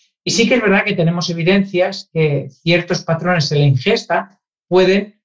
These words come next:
activar esos, eh, sistemas de arousal y, por tanto, pues, hacer que nos pueda costar más el inicio del sueño.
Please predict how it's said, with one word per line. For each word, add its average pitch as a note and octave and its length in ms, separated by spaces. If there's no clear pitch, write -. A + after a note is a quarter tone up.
activar D3+ 300
esos, E3 340
eh, C#3+ 360
sistemas D3 480
de C#3 80
arousal E3 520
y, E3+ 180
por F#3 240
tanto, E3+ 560
pues, C#3+ 120
hacer D#3 300
que F3+ 140
nos D#3 240
pueda F#3+ 360
costar D3+ 400
más D3+ 320
el D#3 140
inicio D3 340
del C#3 120
sueño. A#2+ 420